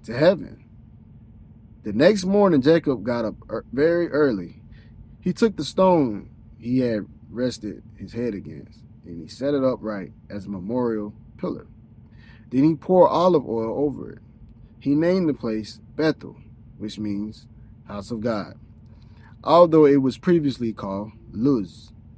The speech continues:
Then Jacob made this vow, "If God will indeed be with me and protect me on this journey, and if he will provide me with food and clothing,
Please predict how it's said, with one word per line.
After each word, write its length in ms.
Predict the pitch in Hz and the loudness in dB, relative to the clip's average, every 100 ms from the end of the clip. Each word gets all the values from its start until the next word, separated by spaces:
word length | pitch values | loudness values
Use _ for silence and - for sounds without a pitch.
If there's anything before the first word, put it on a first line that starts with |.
| - - - - | -20 -20 -20 -4
Then 380 | 240 269 208 | 0 0 -2
Jacob 340 | 156 160 151 131 | -2 0 0 -2
made 240 | 120 117 | -2 -4
this 200 | 104 98 | -4 -8
vow, 360 | 82 - - - - - - - - | -12 -18 -20 -20 -20 -20 -20 -20 -14
"If 180 | 113 107 | -10 -2
God 360 | 131 156 175 175 | 2 4 4 4
will 160 | 156 | 4
indeed 560 | 127 113 101 143 139 107 | 2 -2 2 4 4 2
be 160 | 120 110 | -2 2
with 280 | 131 135 | 2 0
me 340 | 95 92 92 - | -2 -12 -14 -14
and 140 | 98 - | -16 -12
protect 420 | 98 - 151 113 | -10 0 0 0
me 160 | 113 | -4
on 140 | 104 98 | -6 -6
this 180 | 95 - | -8 -8
journey, 480 | 123 123 90 87 - - - - - | -6 -6 -8 -12 -20 -20 -20 -20 -12
and 100 | 110 | -10
if 140 | 104 | -4
he 120 | 139 160 | 0 2
will 140 | 147 | 0
provide 560 | 127 104 113 147 139 98 | -2 -6 -2 0 0 -4
me 200 | 90 78 | -10 -12
with 260 | 98 - | -14 -14
food 480 | - 151 135 - - - - - | -6 -2 -2 -4 -14 -20 -20 -20
and 100 | - | -20
clothing, 520 | - 151 147 - - | -2 0 0 -4 -16